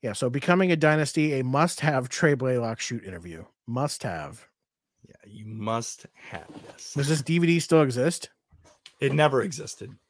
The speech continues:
Speaker 1: Oh, it never existed.
Speaker 2: Never did. <laughs>
Speaker 1: That's a shame.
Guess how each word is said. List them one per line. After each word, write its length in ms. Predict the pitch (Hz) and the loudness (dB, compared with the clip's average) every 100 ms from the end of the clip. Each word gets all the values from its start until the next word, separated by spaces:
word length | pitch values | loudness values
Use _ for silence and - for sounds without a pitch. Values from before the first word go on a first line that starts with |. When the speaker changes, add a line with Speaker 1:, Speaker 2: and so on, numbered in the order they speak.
| - | 4
Speaker 1:
Oh, 240 | 175 208 | 10 10
it 60 | 143 | 10
never 320 | 160 220 262 | 8 8 6
existed. 540 | 170 123 98 - 85 - _ - | 4 -4 -8 -10 -14 -16 _ -6
Speaker 2:
Never 280 | 113 117 | -4 -2
did. 240 | 127 101 - _ _ _ _ _ _ - - - - | -4 -10 -14 _ _ _ _ _ _ -20 -20 -20 -6
<laughs> 380 | 165 - _ - | -6 -6 _ -14
Speaker 1:
That's 180 | 110 127 | -12 -8
a 60 | |
shame. 340 | - 101 87 | -8 -8 -12